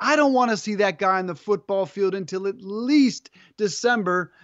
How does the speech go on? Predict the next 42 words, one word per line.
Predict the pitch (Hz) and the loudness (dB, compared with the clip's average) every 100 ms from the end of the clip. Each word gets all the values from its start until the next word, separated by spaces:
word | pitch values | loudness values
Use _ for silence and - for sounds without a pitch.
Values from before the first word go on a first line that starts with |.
| _ | _
but | 139 | -2
I | 147 156 | 0 0
have | 156 135 | -2 -2
no | 160 214 | 2 4
rooting | 220 226 208 214 | 4 2 2 0
interest. | 220 - 196 180 | -4 -2 -2 0
I | 175 175 | 0 0
am | 175 143 | 0 -2
not | 214 202 | 0 0
an | 196 | -2
ownership | 196 202 190 - 196 - | -4 -4 -6 -6 -6 -6
or | 196 | -8
the | 185 | -8
front | - 185 185 | -6 -4 0
office. | 214 196 170 147 - - - | 0 0 -6 -10 -14 -20 -12
Whose | - 240 214 | -4 -2 -4
call | - 226 214 196 - | -2 2 4 2 0
ought | 190 214 | 2 2
it | 220 - _ _ _ _ _ | 0 -6 _ _ _ _ _
to | - 170 | -8 -6
be | 202 247 214 | -2 0 0
here, | 170 156 | 0 0
Ross? | 147 151 165 - - - | 0 2 0 -2 -18 -12
And | 185 | -12
should | - 220 | -8 -8
he | |
be | 202 226 | -6 -4
anywhere | 254 254 240 | -2 2 2
near | 214 196 233 302 285 | 2 -2 0 2 0
the | 196 | -2
practice | - 190 175 185 | 0 0 0 -6
field, | 147 202 196 143 - - | -6 -2 -2 -4 -18 -16
not | 147 170 226 262 | -6 -2 -2 -4
just | - - | -6 -6
because | 220 185 170 | -6 0 0
of | 143 | 0
the | 135 | -2
kneecap, | 131 131 - 160 185 - | 0 -2 0 0 0 -2
but | 175 | -8
because | 202 214 190 | -4 -4 -4
of | |
the | 190 196 | -6 -10